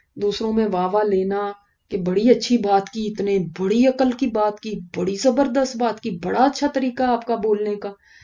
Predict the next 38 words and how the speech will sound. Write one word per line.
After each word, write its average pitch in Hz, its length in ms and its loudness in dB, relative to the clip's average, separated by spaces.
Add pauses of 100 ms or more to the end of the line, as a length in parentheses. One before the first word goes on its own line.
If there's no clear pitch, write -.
(260)
ये 269 720 2 (400)
तारीफें 220 540 0
लेने 220 320 4
के 233 140 0
लिए 226 180 0
हम 214 360 -4
बातें 180 400 2
तो 240 100 2
बड़ी 226 480 2
जबरदस्त 196 800 -2
ऐसे 180 260 -2
ऐसे 208 160 0
शोला 208 360 0
बयानी 185 420 0
से 226 120 -2
कर 190 180 -6
लेते 220 300 -2
हैं, - 80 -10 (380)
लेकिन 277 140 4
उसके 277 380 -2
बाद 269 340 -4
क्या 233 220 -4
है? 220 240 -14 (440)
अपनी 254 340 -2
भी 294 160 4
फिक्र 254 340 -4
है 226 220 -2
कि 240 140 -2
नहीं 208 180 -10
है? - 140 -20 (220)
ये 240 140 -2
बात - 360 -10
है। 220 120 -18 (300)
"अफला 208 480 -8
ताकिलून", 233 680 -6
अकल 233 260 -4
नहीं 240 280 0
है। 302 80 -14